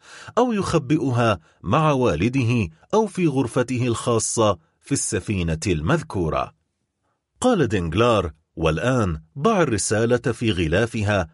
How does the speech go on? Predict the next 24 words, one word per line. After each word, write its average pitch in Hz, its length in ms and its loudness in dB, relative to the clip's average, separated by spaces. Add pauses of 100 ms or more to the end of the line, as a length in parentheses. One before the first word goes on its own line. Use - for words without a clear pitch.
(140)
وابعث 156 460 0
بها 104 360 2
إلى 98 220 0
المدعي 95 540 0
العمومي." 104 580 0 (460)
وكان 113 420 0
كاردوس 123 580 0
يصغي 98 440 0
إلى 92 280 2
ما 85 140 -2
يقال 90 580 -2 (200)
بانتباه 120 840 0 (260)
رغم 180 300 0
سكره، 90 460 -2 (340)
فقال: 87 600 0 (360)
"نعم، 90 380 0 (460)
قد 262 100 0
تم 233 320 0
كل 120 320 0
شيء، 76 340 0 (420)
وظهرتما 95 800 2
بأوضح 117 600 0
مظاهر 120 680 2
النذالة." 107 640 0